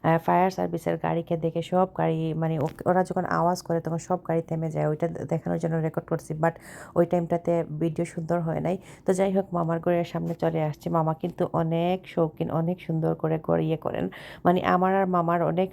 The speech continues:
মিলে। আমার সব কিছু মামা অনেক পছন্দ করেন, মানে, দেখেন, বলেন যে সুন্দর সুন্দর। আর আমিও মামার সব কিছু, মানে, পছন্দ করি, মামিও সুন্দর করে রাখেন। আর মামা আর কি একটু বেশি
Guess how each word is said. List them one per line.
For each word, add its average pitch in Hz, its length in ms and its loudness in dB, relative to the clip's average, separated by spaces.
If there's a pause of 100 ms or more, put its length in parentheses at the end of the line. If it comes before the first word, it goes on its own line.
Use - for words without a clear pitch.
মিলে। 165 320 0
আমার 170 260 0
সব 180 240 -6
কিছু 170 240 -2
মামা 160 240 0
অনেক 160 260 0
পছন্দ 165 400 0
করেন, 156 300 2
মানে, 156 240 0
দেখেন, 160 460 -2
বলেন 160 280 2
যে 156 120 -4
সুন্দর 156 360 -2
সুন্দর। 156 280 -4 (400)
আর - 100 4
আমিও 180 340 4
মামার 170 260 0
সব - 140 -4 (100)
কিছু, 170 280 -2
মানে, 165 220 0
পছন্দ 165 440 -2
করি, 156 260 0
মামিও 170 400 2
সুন্দর 165 320 0
করে 160 240 0
রাখেন। 156 340 2 (360)
আর 165 100 2
মামা 170 320 4
আর 185 60 4
কি 180 120 -4
একটু 170 200 -6
বেশি 160 180 -2